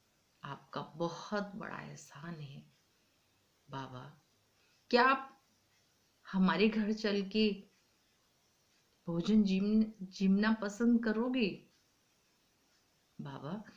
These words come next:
मेरा, मेरा पोता, बड़ा वाला पोता, बहुत बड़ा सरकारी अधिकारी है। अरे आप चलो, मैं आपको बहुत अच्छा भोजन कराऊंगी।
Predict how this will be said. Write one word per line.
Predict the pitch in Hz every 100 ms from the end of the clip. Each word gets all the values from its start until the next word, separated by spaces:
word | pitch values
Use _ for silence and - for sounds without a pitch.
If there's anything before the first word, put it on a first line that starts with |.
| _ 185
मेरा, | 208 262 285 - - _ _ _ _ -
मेरा | 151 156 190
पोता, | 190 - - 175 185 233 302 - _ 170
बड़ा | 175 208 214
वाला | 180 139
पोता, | - - - - - - _ _ _ _ _ _ _ _ _ _ _ _ 151
बहुत | 156 208 262 254
बड़ा | 202 190 156
सरकारी | 160 - 165 - 170 156 208
अधिकारी | 220 196 190 190 180 170 165
है। | 160 143 139 _ _ _ _ -
अरे | 190 254
आप | 254 - -
चलो, | 220 240 349 392 - _ _ _ _ _ _ _ _ _ _ _ _ _ -
मैं | 151
आपको | 165 190 -
बहुत | 202 180 196 190 185 - 240 233
अच्छा | 208 - - 185
भोजन | 170 165 156 156 156
कराऊंगी। | 160 147 135 143 147